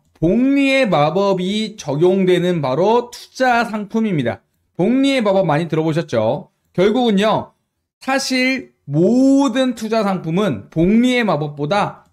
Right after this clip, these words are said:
배수의 마법이 적용되는 그런 수익률의 구조를 지니게 됩니다. 그래서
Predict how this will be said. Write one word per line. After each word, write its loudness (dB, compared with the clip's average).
배수의 2
마법이 2
적용되는 0
그런 0
수익률의 -2
구조를 0
지니게 -2
됩니다. -2
그래서 0